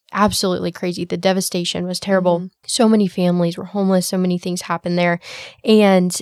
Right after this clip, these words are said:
Speaker 1: that famous picture of the two churches that were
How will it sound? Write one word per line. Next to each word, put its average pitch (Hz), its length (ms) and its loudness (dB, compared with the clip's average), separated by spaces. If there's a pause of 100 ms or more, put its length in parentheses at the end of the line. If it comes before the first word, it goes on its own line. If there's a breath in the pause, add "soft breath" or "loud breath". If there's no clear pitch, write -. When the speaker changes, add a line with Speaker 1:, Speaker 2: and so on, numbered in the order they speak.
(180)
Speaker 1:
that 185 340 0
famous 262 440 2
picture 180 800 -2
of 180 500 2
the 180 560 -2
two 233 300 0
churches 180 800 -4
that 196 160 2
were 185 320 2